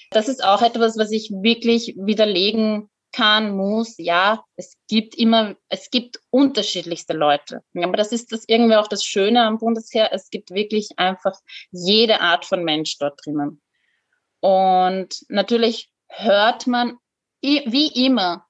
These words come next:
wie immer und überall, natürlich von den schwarzen Schafen, sage ich jetzt einmal, oder von denen, die ungut auffallen, hört man halt mehr. Es ist leider so, als von denen, die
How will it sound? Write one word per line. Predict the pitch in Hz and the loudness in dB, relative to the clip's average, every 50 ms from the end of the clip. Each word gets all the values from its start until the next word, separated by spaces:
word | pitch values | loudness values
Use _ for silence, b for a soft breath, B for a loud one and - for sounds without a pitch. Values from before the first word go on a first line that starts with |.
| _ _ _ | _ _ _
wie | - 190 233 247 254 254 | -10 -8 -6 -6 -6 -4
immer | - 254 262 262 233 208 190 - - _ | -2 0 0 2 2 0 0 -2 -6 _
und | - 240 233 226 - - | -2 -2 -2 -2 -4 -6
überall, | 240 240 208 214 190 185 180 175 185 190 - b b b b b b b b | -4 -2 0 0 2 4 4 2 2 2 -2 b b b b b b b b
natürlich | 220 202 - 240 233 233 - | -6 -2 2 2 2 2 2
von | 233 226 214 202 | 2 2 2 2
den | 208 208 208 202 196 _ _ _ _ _ _ _ _ _ _ _ _ - | 0 0 0 -2 -6 _ _ _ _ _ _ _ _ _ _ _ _ -10
schwarzen | - - 196 175 196 233 233 - 262 240 | -4 0 2 4 4 2 2 0 -6 -4
Schafen, | - - 226 180 - 196 233 - 262 247 | -4 -4 -4 -2 0 -2 -2 -2 -4 0
sage | 240 240 233 233 | 0 0 0 0
ich | 240 - | -2 -6
jetzt | 247 233 - | -6 -4 -4
einmal, | 240 226 220 220 220 | -2 0 0 0 0
oder | 214 208 202 220 220 | 0 0 -2 -2 -2
von | - 233 226 208 | 0 -2 -2 -2
denen, | - 185 196 214 226 226 226 220 | -2 -2 0 2 2 2 2 0
die | - 233 220 220 220 214 - | -2 -2 -2 -2 -2 -2 0
ungut | 226 254 285 269 220 196 - - | 2 2 2 0 -2 -4 -2 0
auffallen, | - 175 185 185 - - 202 208 220 233 226 _ _ - | 2 2 2 0 -2 -6 -4 -4 -4 -6 -8 _ _ 0
hört | 214 214 220 220 - | 0 0 0 0 -2
man | 226 214 220 214 | -2 -2 -2 -2
halt | 220 196 190 - - | -4 -6 -6 -6 -8
mehr. | 180 185 190 180 151 - _ _ - | -4 0 0 0 0 -2 _ _ -10
Es | - 180 - | -10 -8 -6
ist | 254 226 - | -6 -6 0
leider | 165 170 160 160 160 | 0 0 2 0 -2
so, | 160 - - 175 170 160 165 214 285 - _ _ _ _ _ _ | -4 -6 -12 -8 -6 -4 -4 -4 -6 -8 _ _ _ _ _ _
als | - 208 208 214 214 208 - _ - - | -2 -2 -2 -2 -2 -8 -16 _ -10 -2
von | - 220 208 202 | -2 0 0 2
denen, | 208 196 196 220 226 226 226 220 | 2 2 4 4 4 2 2 0
die | 226 214 214 214 208 | 0 -2 -2 -2 -2